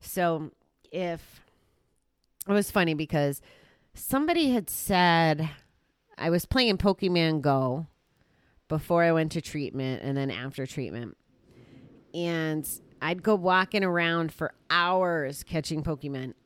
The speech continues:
hours. And if you're not familiar with the game, the premise is you catch monsters and they show up. It's random how they show up, unless there's an event. The game,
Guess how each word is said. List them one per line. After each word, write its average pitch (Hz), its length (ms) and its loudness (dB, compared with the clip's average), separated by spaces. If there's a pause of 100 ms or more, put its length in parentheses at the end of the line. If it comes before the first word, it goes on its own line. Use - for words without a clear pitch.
(140)
hours. 143 960 -2 (400)
And 170 480 0
if 160 120 -6
you're 196 100 2
not 226 140 4
familiar 302 340 4
with 226 140 2
the 202 80 0
game, 147 500 -2 (200)
the 147 80 -8
premise 233 440 0
is 160 640 2 (180)
you 170 160 0
catch 190 320 -2
monsters 127 720 -4
and 180 220 -4
they 185 100 0
show 175 280 2
up. 117 240 0
It's - 180 -2
random 147 680 -4
how 160 160 -2
they 147 160 -2
show 143 220 -2
up, - 280 -8
unless 196 280 -2
there's 165 240 -2
an 156 100 0
event. 127 460 -4
The 170 60 0
game, 175 400 0